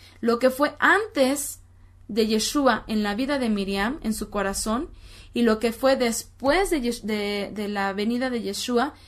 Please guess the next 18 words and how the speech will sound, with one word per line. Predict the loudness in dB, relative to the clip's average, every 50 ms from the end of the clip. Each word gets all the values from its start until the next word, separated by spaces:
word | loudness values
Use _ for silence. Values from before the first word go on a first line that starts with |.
| -20 -16 -8
en | -4 -2 0 0
la | 0 -2
vida | -2 -4 -4 -4 -4
de | -4 -2
Miriam. | -4 -4 -4 -4 -6 -6 -8 -8 -10 -14 -18 -16 -8 -2
Y | 0 2
aún | 2 2 2 2 2
así | 0 0 0 0 0
vemos | 0 2 0 2 0 0 -2 -2
que | -2 -2
ella | 0 0 0 0
se | -2 -2 -2
mantuvo | -2 -2 -2 -4 -4 -4 -4 -2 0 -2 -2 -4 -6 -10 -6
humilde | -2 0 2 2 2 2 2 0 0 0 0 -2 -2
con | -2 -4 -4 -2
todo | -4 -4 -4 -4 -6
su | -6 -8 -10
ser. | -10 -8 -8 -8 -10 -10 -14